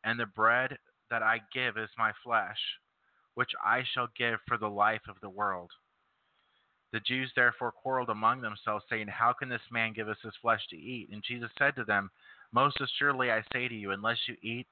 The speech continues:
the flesh of the Son of Man and drink his blood, you have no life in you. Whoever eats my flesh and drinks my blood has eternal life, and I will raise him up on the last day. For my flesh is food indeed, and my blood is drink indeed.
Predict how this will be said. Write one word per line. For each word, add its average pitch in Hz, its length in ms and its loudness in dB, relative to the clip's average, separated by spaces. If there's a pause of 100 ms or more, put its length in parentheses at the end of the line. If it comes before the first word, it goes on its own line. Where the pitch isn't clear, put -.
the 113 80 -4
flesh 117 360 2
of 117 80 -10
the 110 160 -6
Son 113 160 2
of 104 80 0
Man 110 280 -2
and 98 120 -8
drink 113 220 0
his 113 140 -8
blood, 117 300 0
you 113 120 -2
have 101 100 0
no 107 300 -2
life 107 360 0
in 98 120 -12
you. 85 180 -14 (680)
Whoever 123 300 4
eats 123 260 -8
my 120 180 0
flesh 107 360 -4
and 110 100 -8
drinks 113 280 -6
my 110 100 2
blood 104 260 0
has 104 200 -4
eternal 107 420 -2
life, 98 380 2
and 107 120 0
I 104 100 6
will 101 80 0
raise 110 340 -2
him 107 160 -4
up 117 180 0
on 107 140 -2
the 95 80 -10
last 98 340 0
day. 107 380 0 (760)
For 135 100 2
my 131 180 4
flesh 139 400 0
is 123 140 -16
food 139 260 -8
indeed, 110 360 -6
and 104 120 -8
my 104 140 2
blood 117 320 0
is 117 140 -8
drink 127 280 -2
indeed. 98 340 -8